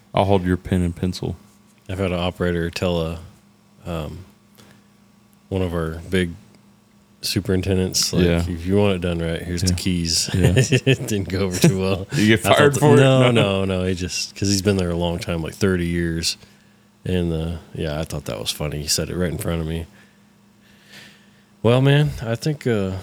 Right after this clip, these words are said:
Speaker 1: We'll wrap it.
Speaker 2: I think
Speaker 1: We
Speaker 2: we'll
Speaker 1: got a,
Speaker 2: wrap it.
Speaker 1: we got you an episode there.
Speaker 2: Yeah, and don't worry, I mean, this ain't gonna be the last time you hear from Joe, but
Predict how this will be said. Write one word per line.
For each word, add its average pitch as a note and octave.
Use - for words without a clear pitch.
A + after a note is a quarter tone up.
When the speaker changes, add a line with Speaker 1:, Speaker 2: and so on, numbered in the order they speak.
Speaker 1:
We'll G#2
wrap F#2+
it. G2
Speaker 2:
I G#2+
think A2+
Speaker 1:
We G2+
Speaker 2:
we'll -
Speaker 1:
got G#2+
a, F#2+
Speaker 2:
wrap G2
it. G#2
Speaker 1:
we G2+
got G#2
you G2+
an G2+
episode F2
there. F2+
Speaker 2:
Yeah, G2
and G2+
don't A2
worry, A2
I F#2+
mean, F#2+
this G2
ain't G#2+
gonna G#2+
be G#2
the G2
last G2
time A2+
you A#2
hear A#2
from A#2
Joe, A#2
but F2+